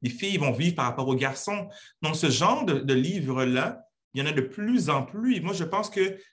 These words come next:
les parents qui se disent, « OK, comment est-ce qu'on fait pour aborder la conversation ? » Souvent, la réponse se retrouve simplement dans certains de ces livres-là. Et sur le web aussi, il existe en fait, euh, des références, euh, très intéressantes. Je, je,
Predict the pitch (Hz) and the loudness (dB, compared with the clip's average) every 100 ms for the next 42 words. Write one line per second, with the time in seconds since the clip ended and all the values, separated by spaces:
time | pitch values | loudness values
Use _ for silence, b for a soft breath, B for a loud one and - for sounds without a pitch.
0 | - 135 139 139 208 - 117 147 165 131 | -4 -2 0 0 -2 -4 -8 -2 0 0
1 | 190 143 147 180 - 180 170 151 123 131 | 0 -2 -2 -4 -6 -8 -2 0 0 0
2 | 151 - 135 127 - 123 - 180 214 b | -2 -2 -2 -2 -2 -6 -4 -6 -6 b
3 | b - - 135 214 165 135 185 196 139 | b -12 -4 2 2 2 0 -2 -2 -2
4 | 131 - 190 - 151 147 185 156 147 147 | -2 -4 -8 -4 -4 -2 -2 -2 -4 -4
5 | 185 151 139 127 127 117 113 117 147 208 | -2 -2 0 4 4 2 -2 0 0 -2
6 | B B - 208 208 156 135 131 170 151 | B B -6 -4 -2 2 4 4 0 0
7 | 147 - 233 170 120 110 175 175 135 175 | -2 -2 -4 -2 -2 0 -2 0 -4 -4
8 | 175 156 127 127 B _ - 123 127 123 | -4 0 0 -2 B _ -2 0 0 0
9 | 127 147 170 160 - 131 123 120 101 107 | -2 2 0 0 -2 0 0 0 -2 -6
10 | - 143 127 135 127 123 196 196 123 123 | -8 -4 -2 0 0 0 0 0 0 -2
11 | 123 123 123 120 | 0 0 0 -2